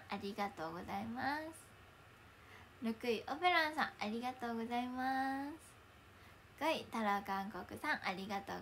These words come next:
ございます。四位、シュラーさん、ありがとうございます。三位、しげちーさん、ありがとう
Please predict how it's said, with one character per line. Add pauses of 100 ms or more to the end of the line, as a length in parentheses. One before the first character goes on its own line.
ご
ざ
い
ま
す。 (1080)
四 (160)
位、
シ
ュ
ラ
ー
さ
ん、
あ
り
が
と (120)
う
ご
ざ
い
ま
す。 (1400)
三
位、
し
げ
ち
ー
さ
ん、
あ
り
が
と
う